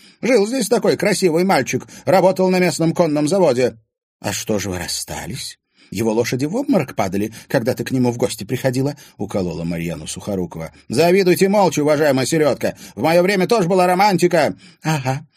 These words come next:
а еще чума и инквизиция", добавила Алена Александровна. Хохот за столом стал громче.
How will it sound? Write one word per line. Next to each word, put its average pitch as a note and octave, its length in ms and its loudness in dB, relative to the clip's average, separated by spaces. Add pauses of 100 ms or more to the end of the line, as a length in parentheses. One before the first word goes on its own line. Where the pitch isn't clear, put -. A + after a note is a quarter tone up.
(140)
а - 80 0
еще C3+ 220 0
чума E3 380 -2 (220)
и C#3+ 120 0
инквизиция", G2 720 -6 (200)
добавила F2 480 -4
Алена D#2+ 280 -8
Александровна. D2 600 -14 (320)
Хохот B2 540 -4
за B2+ 120 -4
столом A2 480 -4
стал F#2+ 320 -8
громче. D2 800 -12